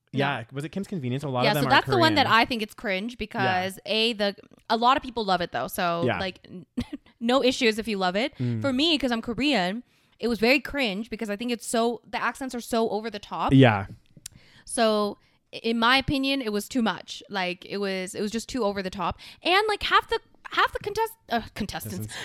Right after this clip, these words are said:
Speaker 1: half the cast, I
Speaker 2: Aren't
Speaker 1: think
Speaker 2: Korean.
Speaker 1: they're not even Korean.
Speaker 2: Which, which baffles me. It's like, it's like, honestly,
Speaker 1: You couldn't find a few Koreans?
Speaker 2: I know, but this is,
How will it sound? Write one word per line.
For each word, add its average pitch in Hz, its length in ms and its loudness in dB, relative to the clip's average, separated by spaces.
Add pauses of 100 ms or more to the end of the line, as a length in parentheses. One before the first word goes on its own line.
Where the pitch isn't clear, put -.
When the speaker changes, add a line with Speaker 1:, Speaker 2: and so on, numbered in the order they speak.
Speaker 1:
half 453 240 6
the 349 340 8
cast, 359 640 2
I - 60 -2
Speaker 2:
Aren't 139 180 2
Speaker 1:
think 403 80 -4
Speaker 2:
Korean. 156 180 6
Speaker 1:
they're - 120 6
not 392 100 4
even 392 140 -2
Korean. 415 500 4
Speaker 2:
Which, 226 200 4
which 214 240 -2 (120)
baffles 139 440 0
me. 110 140 -8
It's 139 140 -4
like, 220 160 -2
it's 147 120 -2
like, 185 200 0
honestly, 117 280 0
Speaker 1:
You - 60 4
couldn't 494 180 2
find 453 260 6
a - 20 -4
few 415 160 4
Koreans? 466 680 4
Speaker 2:
I 127 80 -2
know, 131 140 0
but 139 120 0
this 190 160 2
is, 170 40 -2